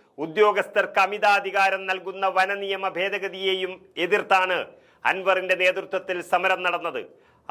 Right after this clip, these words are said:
ആ സമരത്തിൽ ഉന്നയിക്കപ്പെട്ട വിഷയങ്ങൾ പരിഹരിക്കുന്നതിന് പകരം സമരം ചെയ്ത എം എൽ എ അടക്കമുള്ളവരെ കൊടും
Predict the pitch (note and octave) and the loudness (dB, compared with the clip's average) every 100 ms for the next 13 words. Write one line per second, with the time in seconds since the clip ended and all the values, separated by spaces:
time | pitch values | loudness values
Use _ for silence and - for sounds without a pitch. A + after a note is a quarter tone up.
0 | D3 F#3+ F#3 F#3+ G3+ G3+ G3+ G3 G3 G#3+ | 4 4 4 2 2 -2 -2 -8 -4 -2
1 | G#3 G#3 G3+ G3+ G3+ F#3+ F#3+ G#3 G3+ G3+ | -2 -4 -2 -4 -2 -6 -4 -2 0 -2
2 | G3 F#3 F#3+ F3+ G3+ G3 G#3 G3+ F#3+ G3 | 0 0 0 0 -4 -2 0 0 0 -2
3 | G3 F#3+ F#3 G#3+ A3+ - _ _ _ _ | 0 2 4 2 0 -10 _ _ _ _
4 | - F3 G3+ G#3+ G#3 G3+ G#3 G#3 G#3 G3+ | 2 2 4 4 2 0 -2 2 2 2
5 | G3+ G#3 G#3 G3+ G3 G3 G3 G#3 G#3 G3+ | 0 -4 -2 0 2 0 -2 -2 0 0
6 | G3+ G3+ G3 - G3 G#3 | 0 -2 -4 -2 0 2